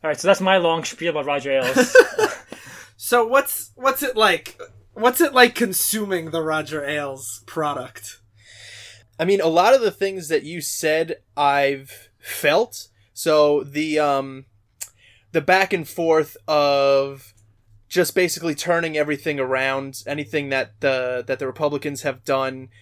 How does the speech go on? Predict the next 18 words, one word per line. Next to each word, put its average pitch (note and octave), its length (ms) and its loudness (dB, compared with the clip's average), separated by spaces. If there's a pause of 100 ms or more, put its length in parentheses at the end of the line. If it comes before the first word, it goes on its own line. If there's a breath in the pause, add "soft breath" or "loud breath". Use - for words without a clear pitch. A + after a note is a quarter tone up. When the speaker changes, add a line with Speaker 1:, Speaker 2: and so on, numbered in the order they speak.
(140 soft breath)
Speaker 3:
they C3+ 180 -2
just C3 320 -8
basically C3+ 640 -6
aim D3+ 180 -4
it C#3 80 0
at C#3 160 0
somebody C3 400 -2
else G3 360 0
and C#3 200 -10
say, B2+ 360 -2
"No, B2+ 180 -6
they D3+ 280 -2
did C#3+ 240 -4
that, C3 360 -2 (280 soft breath)
this D3 180 -2
person C#3+ 420 -4
did C3 220 -8
that." B2+ 280 -6